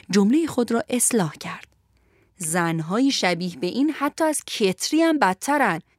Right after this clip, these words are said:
چون شما می‌تونین یک کتری رو خاموش کنین، اما نمی‌تونین هیچ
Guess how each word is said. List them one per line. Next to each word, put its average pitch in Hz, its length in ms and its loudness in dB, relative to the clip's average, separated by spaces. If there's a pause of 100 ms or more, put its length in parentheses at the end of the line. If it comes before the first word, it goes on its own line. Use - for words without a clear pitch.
(340)
چون 359 160 2
شما 285 280 4
می‌تونین 415 460 4
یک 220 140 4
کتری 214 280 0
رو 196 60 2
خاموش 185 460 0
کنین، 165 380 -2 (240)
اما 285 140 8
نمی‌تونین 302 420 6
هیچ 262 320 0